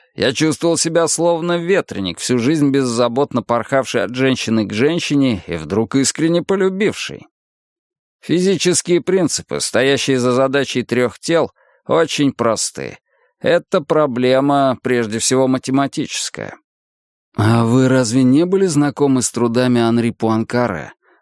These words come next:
прервал Ван Мяо рассказ Вэя. «В то время нет. Я понимаю, что математик просто обязан знать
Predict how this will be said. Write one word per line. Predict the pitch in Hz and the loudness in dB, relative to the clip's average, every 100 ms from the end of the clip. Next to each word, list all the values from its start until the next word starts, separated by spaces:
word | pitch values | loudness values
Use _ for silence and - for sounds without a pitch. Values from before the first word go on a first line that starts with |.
| - | -6
прервал | 95 98 92 113 107 | -2 -2 0 0 0
Ван | 104 98 | -2 -2
Мяо | 101 104 101 95 | 0 0 0 -2
рассказ | 90 - 98 92 95 | -4 -4 -4 -4 -4
Вэя. | 92 71 - - _ _ _ _ _ _ _ | -4 -4 -10 -16 _ _ _ _ _ _ _
«В | - | -8
то | - 123 156 | 0 2 2
время | 165 143 147 | 2 2 2
нет. | 165 127 87 - _ _ _ _ _ | 2 0 -2 -6 _ _ _ _ _
Я | - 113 160 | -2 0 2
понимаю, | 202 214 226 170 90 | 0 0 2 0 -2
что | - 123 | -4 0
математик | 131 - 147 165 151 127 | 0 0 0 0 -2 -6
просто | 160 160 - 165 | 0 0 2 0
обязан | 175 170 113 90 90 | 2 2 0 -2 -8
знать | 98 127 | -2 -2